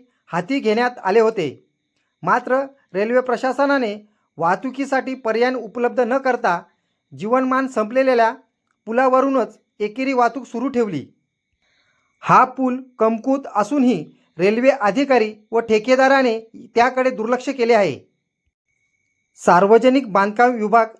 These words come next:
अखत्यारीतील जुन्या आग्रा व-, महामार्गावरील ब्रिटिशकालीन ओलांडा पुलाचे काम गेले पाच वर्षापासून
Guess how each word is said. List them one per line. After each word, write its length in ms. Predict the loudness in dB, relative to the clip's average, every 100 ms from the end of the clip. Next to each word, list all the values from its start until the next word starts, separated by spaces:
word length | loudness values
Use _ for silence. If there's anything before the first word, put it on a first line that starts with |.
| -10
अखत्यारीतील 680 | -10 -2 0 0 -4 -10 -12 _ _ _ -20
जुन्या 300 | -6 0 0
आग्रा 320 | 2 0 2 2
व-, 220 | 2 -2
महामार्गावरील 840 | -4 -2 0 2 2 4 2 0 -8 _ _ _ -10
ब्रिटिशकालीन 680 | -8 -6 -8 -2 0 0 -2
ओलांडा 420 | -2 -2 0 -2
पुलाचे 420 | -2 0 0 -2
काम 300 | -2 -2 -4 -16 _ _ _ _
गेले 220 | -2 0 0
पाच 320 | 2 0 0
वर्षापासून 720 | -6 -4 -4 -4 -4 -8